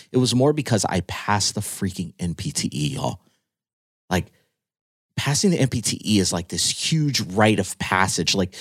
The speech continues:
so many things in your life start to change. So many opportunities.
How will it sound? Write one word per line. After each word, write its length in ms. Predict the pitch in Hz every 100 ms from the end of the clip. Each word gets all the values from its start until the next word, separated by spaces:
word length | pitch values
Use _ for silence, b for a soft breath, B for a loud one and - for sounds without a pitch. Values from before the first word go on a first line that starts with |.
| B
so 440 | - - - 151 170
many 260 | 170 160
things 360 | 147 - 127 110
in 80 | 101
your 140 | 90
life 220 | 87 90
start 220 | - 82 -
to 100 | -
change. 440 | - 196 95 - _ _ _ _
So 120 | -
many 140 | 95 92
opportunities. 840 | 87 95 - 175 131 73 -